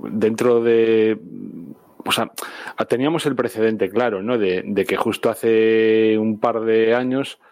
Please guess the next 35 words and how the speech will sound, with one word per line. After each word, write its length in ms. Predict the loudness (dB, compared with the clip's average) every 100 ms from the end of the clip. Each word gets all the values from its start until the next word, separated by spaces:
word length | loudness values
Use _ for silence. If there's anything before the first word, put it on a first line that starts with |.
| _ _ _ _ _ -2
la 180 | 0
decisión 420 | 0 -2 -2 -2 0
fue 180 | -2
al, 380 | -2 -4 -6 -8 -12
fue 160 | -6
contraria. 560 | -4 -2 -2 -4 -8 -16 _ _ _ _ -20 -20 _ _ _ _ _ _ -4 0
Em, 640 | 0 0 0 0 -2 -6 -12 _ _ _ _ _ _ _ _ _ _
y 120 | 0
entonces, 380 | 2 0 0 0
pues, 280 | 0 -2 0
nu-, 180 | 0 2
nunca 320 | 0 2 0
sabes 240 | -2 -2 -2
lo 60 |
que 60 | 0
te 100 | 0
puedes 280 | 0 0 -2
esperar, 400 | -4 -2 -2 0
pero 180 | 0 0
al 80 |
menos 280 | 0 0 -2
dentro 280 | -2 0 0
de 60 | 0
la 100 | -4
misma 300 | -4 -4 -2
carrera, 580 | -4 -2 0 0 -2 -8 _ _
eso, 360 | -8 -8 -10 -14 _
eh, 260 | -2 -2 -6 -8
han 160 | -4 -2
mantenido 440 | 0 0 0 0
el 80 | 0
criterio, 480 | -2 0 2 2 2
con 120 | 0
lo 120 | -2 0
cual, 680 | 0 2 0 0 -2 -6